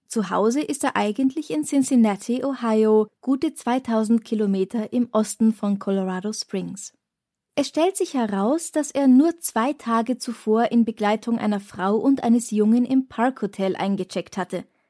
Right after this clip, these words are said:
Da aus diesem Hotel gerade eine Meldung eingegangen war, dass zwei Diamantringe im Wert von dreihundert Dollar gestohlen worden waren, will die Polizei nun überprüfen, ob die beiden Fälle irgendetwas miteinander zu tun haben könnten.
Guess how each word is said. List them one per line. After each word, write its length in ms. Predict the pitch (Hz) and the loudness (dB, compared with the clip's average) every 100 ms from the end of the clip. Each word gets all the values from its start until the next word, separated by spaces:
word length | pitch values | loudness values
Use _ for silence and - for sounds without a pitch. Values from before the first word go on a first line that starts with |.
| _ _ _ _ _ | _ _ _ _ _
Da 120 | - 233 | -4 0
aus 240 | 247 - | 0 0
diesem 340 | 269 294 320 | -4 -2 0
Hotel 400 | 262 247 214 240 | -2 -2 -2 0
gerade 460 | 233 202 180 208 220 | 0 0 2 2 2
eine 200 | 208 214 | 2 0
Meldung 460 | 196 185 226 269 233 | 0 0 0 0 0
eingegangen 640 | 214 233 233 208 214 214 | 0 2 2 0 2 2
war, 200 | 208 220 | 2 2
dass 260 | 226 220 - | 0 -4 -8
zwei 300 | - 220 254 | -4 -4 -2
Diamantringe 840 | 240 220 208 269 330 220 220 226 | 0 0 0 -2 -4 0 4 4
im 260 | 220 208 185 | 2 0 2
Wert 280 | 208 220 | 0 0
von 260 | - 226 202 | -2 0 0
dreihundert 640 | 202 208 226 226 208 202 | -2 -4 2 2 2 0
Dollar 240 | 240 269 185 | -2 0 0
gestohlen 580 | 190 180 208 208 208 208 | -2 -6 0 2 2 0
worden 300 | 214 208 202 | -2 -2 -2
waren, 380 | 202 202 247 262 | -4 -2 -2 0
will 240 | 226 254 | 0 2
die 120 | 262 | 0
Polizei 480 | 262 262 254 247 233 | -2 -2 0 0 4
nun 220 | 226 269 | 6 6
überprüfen, 640 | 254 247 226 - 233 - 320 | 2 -2 -4 -2 -2 -2 -4
ob 160 | 294 | -2
die 100 | 302 | -2
beiden 280 | 269 254 262 | -2 2 2
Fälle 340 | 262 226 233 - | 2 0 2 2
irgendetwas 720 | 247 226 254 240 240 - - | 2 4 4 2 -4 -8 0
miteinander 600 | 240 233 220 214 208 247 | 0 2 0 0 -2 -4
zu 160 | - 285 | -4 -6
tun 400 | - 285 254 185 | 0 8 8 8
haben 240 | 180 160 | -4 -6
könnten. 480 | - 175 - - - | -6 -8 -8 -12 -16